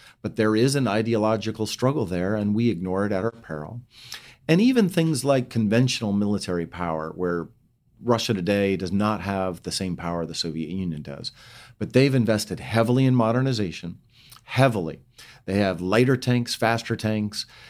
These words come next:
Uh, and if you look at the European theater,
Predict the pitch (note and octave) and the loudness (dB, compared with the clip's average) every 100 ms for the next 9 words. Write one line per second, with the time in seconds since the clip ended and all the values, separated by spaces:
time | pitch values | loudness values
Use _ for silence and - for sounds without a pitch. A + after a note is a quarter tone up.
0 | - - F2+ F#2+ F#2+ F#2+ - G2+ G2 A#2 | -20 -8 -2 0 0 -2 -4 -4 -4 0
1 | B2+ C3+ C3+ A2+ - F#2+ F#2 F2+ F#2 G#2+ | 2 2 2 0 -2 -2 -2 -4 -2 0
2 | G2+ F#2 - E3 F3 C3+ - G2 F2 D2 | 0 -2 -2 2 2 2 0 0 -2 -2
3 | D#2 | -8